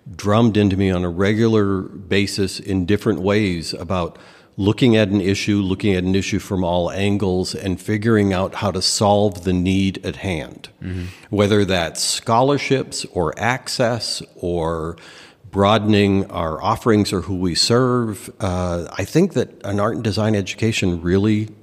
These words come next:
Speaker 1: informed all of that.
Speaker 2: Adam is an artist.
Speaker 1: Congratulations.
Speaker 2: He designed that T-shirt.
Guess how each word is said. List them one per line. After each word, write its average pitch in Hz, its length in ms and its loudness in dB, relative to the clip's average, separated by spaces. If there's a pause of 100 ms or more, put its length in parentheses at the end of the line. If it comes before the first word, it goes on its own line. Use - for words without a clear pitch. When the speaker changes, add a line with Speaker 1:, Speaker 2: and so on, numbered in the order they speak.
(400)
Speaker 1:
informed 104 580 4
all 104 200 4
of 82 80 -4
that. - 300 -8 (1200)
Speaker 2:
Adam 104 360 0
is 85 140 -2
an 82 100 -4
artist. 80 540 -10 (1300)
Speaker 1:
Congratulations. 85 800 0 (440)
Speaker 2:
He 123 500 -2
designed 135 460 -4
that 151 160 -2
T-shirt. 147 500 0